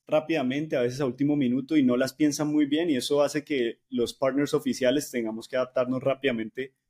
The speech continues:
a hacer cambios en el app y a hacer, a poder ajustarnos a estos nuevos requisitos y cambios que están haciendo. Entonces, de, en, en cuanto hacia dónde va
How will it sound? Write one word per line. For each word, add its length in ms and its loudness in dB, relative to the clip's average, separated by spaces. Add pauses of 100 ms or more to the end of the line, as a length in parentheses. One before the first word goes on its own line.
(140)
a 60 -10
hacer 240 -6
cambios 320 2
en 80 0
el 120 0
app 220 -2
y 60 2
a 60 4
hacer, 220 -6
a 140 -6
poder 200 0
ajustarnos 540 0
a 60 -2
estos 460 -8 (260)
nuevos 260 4
requisitos 640 -2
y 80 -4
cambios 300 -4
que 80 -10
están 220 -8
haciendo. 380 -4
Entonces, 560 -2 (500)
de, 260 4
en, 180 -4 (200)
en 240 -4
cuanto 360 0
hacia 220 2
dónde 220 4
va 380 2